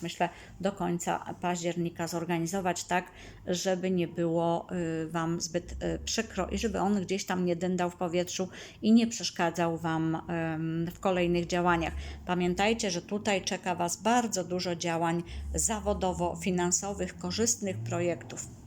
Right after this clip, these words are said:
Więc nie ma co tracić, e, czasu na coś, co jest, e, co, coś wa-, co, na coś, co Was zatrzymuje, e, w drodze.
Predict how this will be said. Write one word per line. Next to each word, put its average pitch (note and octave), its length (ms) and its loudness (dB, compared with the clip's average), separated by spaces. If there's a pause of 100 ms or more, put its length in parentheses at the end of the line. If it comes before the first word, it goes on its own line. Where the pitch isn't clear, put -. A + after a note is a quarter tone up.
(1400)
Więc F3+ 220 0
nie G#3 120 4
ma F#3+ 160 4
co F#3+ 160 0
tracić, F3 600 -2
e, F#3 80 0
czasu G3+ 400 0
na F3+ 180 2
coś, F3+ 300 0
co F3 300 -4
jest, E3 460 -2
e, F3 240 0 (280)
co, C4+ 180 2
coś G#3 320 0
wa-, F3+ 280 0
co, F3+ 340 0
na F3+ 140 2
coś, A#3 240 0
co - 160 -4
Was F3 200 -4
zatrzymuje, F3 840 0
e, F3 160 0
w E3+ 80 -10
drodze. E3 380 0